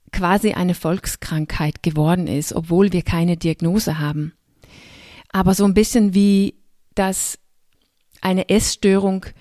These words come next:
ja auch eine Volkskrankheit geworden ist, egal ob wir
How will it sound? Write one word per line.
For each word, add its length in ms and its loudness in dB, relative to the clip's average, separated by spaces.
ja 220 -2
auch 240 2
eine 260 -2
Volkskrankheit 1120 -4
geworden 500 0
ist, 320 -4
egal 400 0
ob 160 -4
wir 260 0